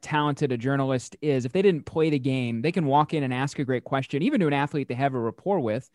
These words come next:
And it's just gonna get a different answer than a couple of guys who played in the league. And no hard feelings on, on the part of people like myself. I mean, I didn't play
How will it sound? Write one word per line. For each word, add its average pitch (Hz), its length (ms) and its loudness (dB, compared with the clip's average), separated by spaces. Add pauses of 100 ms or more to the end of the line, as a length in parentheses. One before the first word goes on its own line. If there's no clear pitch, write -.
(400)
And 170 160 0
it's 175 120 -2
just - 180 -10
gonna 233 160 2
get 160 160 4
a 175 40 6
different 151 360 0
answer 127 480 -2
than 117 180 -2
a 117 60 -4
couple - 340 -2
of 120 80 0
guys 117 380 -2
who 123 100 -2
played 113 300 -4
in 110 120 -4
the 107 100 -4
league. 107 380 -6
And 139 380 -4
no 156 220 -2
hard 165 240 2
feelings 160 400 0
on, 123 260 -4
on 127 140 -6
the 120 80 -4
part 139 180 -2
of 131 80 -4
people 135 220 -2
like 131 180 -2
myself. 131 400 2
I 139 40 -2
mean, 123 120 -4
I 143 140 2
didn't 160 360 2
play 143 400 2